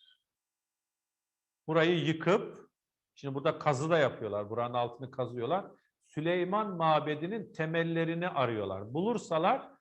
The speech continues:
burayı çökertip tekrar mabetlerini kuracaklar arkadaşlar. Eninde sonunda bu adamlar bunu yapacaklar. Yapmak istiyorlar yani.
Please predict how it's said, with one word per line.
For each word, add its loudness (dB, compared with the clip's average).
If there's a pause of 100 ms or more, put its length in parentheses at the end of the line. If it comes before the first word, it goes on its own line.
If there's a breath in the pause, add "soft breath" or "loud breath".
(300 soft breath)
burayı 6
çökertip 0
tekrar 2
mabetlerini 0
kuracaklar 0
arkadaşlar. -4
Eninde -2
sonunda -4
bu 2
adamlar 0 (320 soft breath)
bunu -2
yapacaklar. 0
Yapmak -6
istiyorlar -2
yani. -4